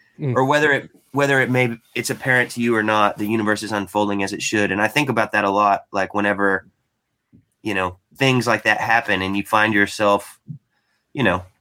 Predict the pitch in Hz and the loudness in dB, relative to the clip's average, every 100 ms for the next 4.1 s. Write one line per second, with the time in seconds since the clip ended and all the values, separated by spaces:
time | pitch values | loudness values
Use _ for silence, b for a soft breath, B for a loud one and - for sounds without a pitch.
0 | - 113 127 117 120 - 131 131 117 110 | -6 -4 -2 -2 -2 0 0 2 0 0
1 | 131 123 - _ _ 120 131 113 - 120 | -2 -2 -4 _ _ 0 2 2 2 0
2 | 113 - 117 110 107 101 98 101 95 - | 0 0 0 0 0 -2 0 0 0 -2
3 | 98 95 92 92 _ - 107 95 92 92 | 0 2 0 -6 _ -8 -6 -2 0 0